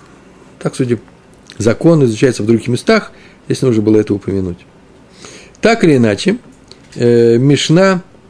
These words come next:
согласна с Барайтой, что мстителю запрещено входить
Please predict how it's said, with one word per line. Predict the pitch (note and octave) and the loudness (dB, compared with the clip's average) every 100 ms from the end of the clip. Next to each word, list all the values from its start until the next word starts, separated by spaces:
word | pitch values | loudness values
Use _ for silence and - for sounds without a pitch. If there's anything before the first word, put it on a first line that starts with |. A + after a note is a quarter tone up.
| _ _ - _ _ _ _ _ _ - - | _ _ -20 _ _ _ _ _ _ -20 -20
согласна | - C#3+ D#3+ D3 | -4 0 2 2
с | C#3 | 0
Барайтой, | C3+ G3 A3+ F#3+ D3 | 2 2 2 0 0
что | - D3+ | 2 2
мстителю | C3 A#2+ - G#3 E3+ | 0 -4 -4 0 0
запрещено | C3 C3 C#3 F#3+ | 0 -2 -2 -2
входить | D#3+ D3 F3+ | 0 0 0